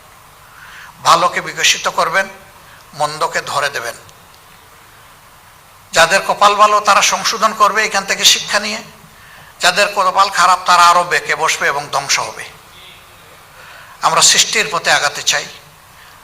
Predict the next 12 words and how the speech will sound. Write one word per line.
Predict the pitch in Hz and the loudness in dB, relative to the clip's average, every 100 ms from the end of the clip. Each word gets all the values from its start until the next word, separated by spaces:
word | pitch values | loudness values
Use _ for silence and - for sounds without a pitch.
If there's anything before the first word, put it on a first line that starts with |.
| - | -10
ধ্বংসের | - 175 170 175 160 - - | 0 0 2 0 -2 -12 -10
পথ | - 160 | -4 -4
থেকে | - 151 156 - - - - | -4 -8 -8 -8 -16 -20 -4
আমরাও | 156 147 175 190 | -2 2 2 2
বাঁচি, | 180 - 175 | 2 -2 0
জাতীয় | 147 139 165 | 0 0 -4
বাঁচি, | 156 143 156 | -4 -2 -2
আল্লাহর | 139 143 139 | 0 -2 -4
কাছে | 143 135 | -4 -4
সেই | - 127 139 | -4 -6 -6
তৌফিক | 123 - - | -8 -8 -8
চাই। | - - | -8 -8